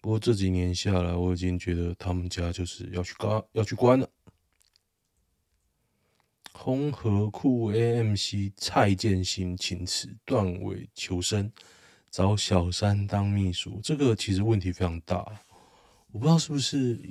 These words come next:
民进党在压新闻，这个非常非常夸张。河库资产管理公司董事长蔡建兴，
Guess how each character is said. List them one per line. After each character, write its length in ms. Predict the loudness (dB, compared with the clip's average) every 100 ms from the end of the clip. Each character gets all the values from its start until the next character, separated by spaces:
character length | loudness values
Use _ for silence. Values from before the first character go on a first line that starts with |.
| -20 _
民 160 | -4 0
进 160 | 2
党 120 | 4 6
在 80 |
压 180 | 6 6
新 320 | 4 2 0
闻， 180 | -2 -6
这 120 | -4
个 100 | -2
非 340 | -2 2 4 4
常 220 | 4 4
非 80 | 4
常 160 | 2
夸 220 | 0 -8 -10
张。 240 | -10 -12 _ _ _ _ _ _ _
河 220 | -6 -2 0
库 260 | 2 0
资 240 | 0 -2 0
产 180 | 2
管 200 | 2 2
理 80 | 2
公 200 | 0 -2
司 200 | -4 -6
董 240 | -8 -8 -6
事 180 | -8
长 180 | -6 -8 -10
蔡 320 | -8 -2 -2
建 320 | -2 -4 -4
兴， 260 | -6 -10